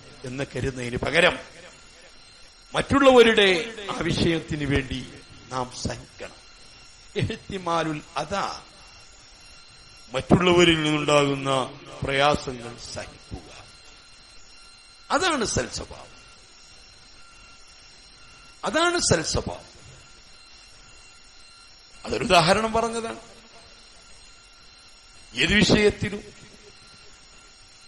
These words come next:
ഒരു പൊതു താല്പര്യമാകുമ്പോൾ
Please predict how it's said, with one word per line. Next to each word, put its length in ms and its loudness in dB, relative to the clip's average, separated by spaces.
ഒരു 120 -4
പൊതു 260 8
താല്പര്യമാകുമ്പോൾ 1040 2